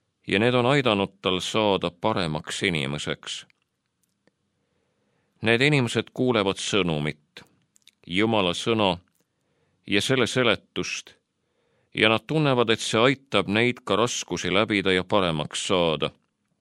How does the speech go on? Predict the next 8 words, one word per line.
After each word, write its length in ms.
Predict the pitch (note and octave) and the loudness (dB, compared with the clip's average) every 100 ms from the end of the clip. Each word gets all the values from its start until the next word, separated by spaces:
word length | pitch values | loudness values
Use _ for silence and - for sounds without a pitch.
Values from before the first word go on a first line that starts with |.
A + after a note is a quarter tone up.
| _ _ _ | _ _ _
Aga 200 | A2+ A2+ | 0 2
teine 320 | A#2+ D#3 C#3 | 4 4 4
tahab 380 | C3+ B2+ A#2+ - | 2 2 0 0
teada 380 | - C3 B2 G2 | -2 0 2 2
esmalt 400 | A#2+ - G2+ F2+ - | 2 2 -2 -2 -4
kuulutaja 640 | B2 B2+ A2 - F2 E2+ | -2 0 -2 -2 0 0
kohta 380 | G2+ A#2+ - F#2 | 0 -4 -6 -6
täpselt 600 | - A#2 - - D#2 - | -4 -4 -6 -6 -6 -4